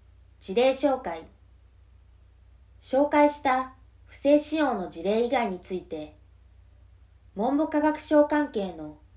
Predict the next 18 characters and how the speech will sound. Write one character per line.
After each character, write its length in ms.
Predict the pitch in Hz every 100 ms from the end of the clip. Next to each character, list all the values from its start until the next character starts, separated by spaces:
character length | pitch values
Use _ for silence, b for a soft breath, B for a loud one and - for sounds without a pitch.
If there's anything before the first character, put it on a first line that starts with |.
| _ _ _ - -
競 180 | - 277
争 240 | 277 302
的 220 | 294 294 -
研 240 | 285 277
究 220 | 262 294
費 100 | 240
等 240 | - 240 226
に 120 | 175
よ 120 | 165
る 260 | 156 165 165 _ - _ _ _ -
研 220 | 247 277
究 220 | 277 320
機 140 | 302 -
関 220 | 302 233
に 100 | 180
お 80 | 175
け 160 | 180
る 200 | 175 170